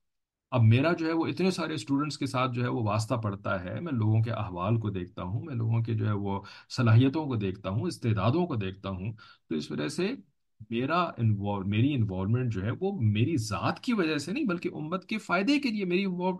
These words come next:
मेरी involvement अहम थी, ठीक है ना। तो मुझे क्यों नहीं involve किया गया? तो भाई इसका जवाब उस्मान रज़ी के पास ये था कि ये मौजूद नहीं थे मदीना तैयबा के अंदर और इनका बुलाना और इनका आना जो है ना वो उसके अंदर बहुत ताख़ीर का एहतमाल था, तो इनके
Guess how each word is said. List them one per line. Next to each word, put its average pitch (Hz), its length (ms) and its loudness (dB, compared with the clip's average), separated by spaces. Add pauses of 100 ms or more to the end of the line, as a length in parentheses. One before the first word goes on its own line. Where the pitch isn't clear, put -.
मेरी 165 280 2
involvement 165 480 -2
अहम 262 240 -2
थी, 247 180 -8 (760)
ठीक - 140 -6
है 311 60 -4
ना। 359 120 -8 (360)
तो 151 40 -4
मुझे 180 200 4
क्यों 185 160 0
नहीं 175 100 0
involve 147 280 0
किया 131 160 -2
गया? 120 200 2
तो 113 100 -4
भाई 127 160 2
इसका 120 280 -6
जवाब 110 340 2
उस्मान 107 300 -2
रज़ी 92 280 -6
के 98 60 -10
पास 85 300 -8
ये 80 100 -10
था 98 240 -8 (460)
कि 170 80 0 (300)
ये 131 280 4
मौजूद 165 480 0
नहीं 175 180 2
थे 123 120 0
मदीना 95 300 0
तैयबा 69 420 -12
के - 100 -20
अंदर - 220 -20 (460)
और 127 220 0
इनका 190 340 2 (100)
बुलाना 117 480 2 (100)
और 143 180 0
इनका 135 240 -4 (140)
आना 160 260 4
जो 120 120 -2
है 113 140 4
ना 185 80 -2
वो 143 160 -4
उसके 117 200 -6
अंदर 139 180 -6 (120)
बहुत 113 220 -2 (200)
ताख़ीर 107 460 2
का 196 100 0
एहतमाल 113 500 0
था, 107 260 -4 (360)
तो 147 380 0
इनके 147 440 -2